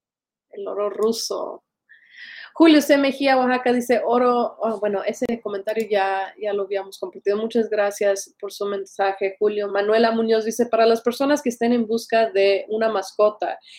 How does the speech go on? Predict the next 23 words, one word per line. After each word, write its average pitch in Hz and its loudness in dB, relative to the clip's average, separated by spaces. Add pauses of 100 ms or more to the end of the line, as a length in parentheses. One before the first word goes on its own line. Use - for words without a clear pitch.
(120)
en 226 4
los 214 2
shelters 262 0
de 240 0
animales 214 0
hay 214 -2
cientos 233 -2
de 202 0
animales 185 -2
perdiendo 196 -2
una 202 -2
oportunidad 185 -8
para 185 -4
vivir. 175 -2
Por 196 -2
favor, 202 2
no 220 0
se 226 0
fijen 233 0
en 214 0
la 190 0
raza 196 -2
pedigree 196 0